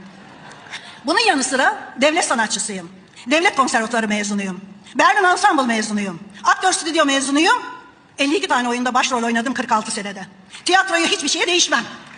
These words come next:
Ayrıca, ayrıca o kadar güzel filmlerde oynadım ki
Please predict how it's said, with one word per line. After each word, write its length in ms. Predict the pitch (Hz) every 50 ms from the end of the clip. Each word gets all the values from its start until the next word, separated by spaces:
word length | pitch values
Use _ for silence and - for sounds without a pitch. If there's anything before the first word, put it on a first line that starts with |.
| - - - - - - - - - - - - - - - - - - - - - - - - - - - - - - - - - - - - - - - - - - - 762 784 807 - - - - - - - - - - - - - - - - - - - - - - - - - - - - - - - - - - - - -
Ayrıca, 560 | 262 311 381 427 427 415 370 302 277 277 220 190 - - - - - - - - - - - -
ayrıca 500 | 262 285 339 - 285 262 214 240 214 202 - - - - - - - - _ -
o 60 | 294
kadar 240 | - - 359 381 403
güzel 240 | 320 302 311 294 285
filmlerde 440 | - 294 285 285 277 277 277 262 277
oynadım 340 | 269 269 269 262 415 370
ki 200 | 330 - 214 202